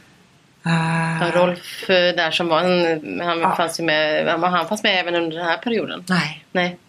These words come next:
Speaker 2: det var efter, ja.
Speaker 1: Mm, det var
Speaker 2: Mm.
Speaker 1: efter.
Speaker 2: Mm.
Speaker 1: Då hade vi skilt oss. Så att, eh, fråga Nicky Bent. Minns du henne?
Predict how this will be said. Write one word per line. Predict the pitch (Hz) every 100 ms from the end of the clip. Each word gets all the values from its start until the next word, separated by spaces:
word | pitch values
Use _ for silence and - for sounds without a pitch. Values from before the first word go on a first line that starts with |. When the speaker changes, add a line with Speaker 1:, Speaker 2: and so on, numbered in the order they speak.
| -
Speaker 2:
det |
var | 160 160
efter, | 160 - -
ja. |
Speaker 1:
Mm, | 190 190 196
det |
var | 185
Speaker 2:
Mm. | 175
Speaker 1:
efter. | - 170 175
Speaker 2:
Mm. | 170 - - - - - - - - -
Speaker 1:
Då |
hade | 165
vi | 165
skilt | 170 175 -
oss. | - - - - - - - - - - _ _ _ _
Så | - 208 196 -
att, | 190 190 196 190 _ - - - - - - -
eh, | 165 170 160 - - - - _ _ _ _ _ _ _ _ _ _ _ _
fråga | - 233 202
Nicky | 196 202 196
Bent. | 285 - - - - - - - _
Minns | 208 208 -
du |
henne? | 190 185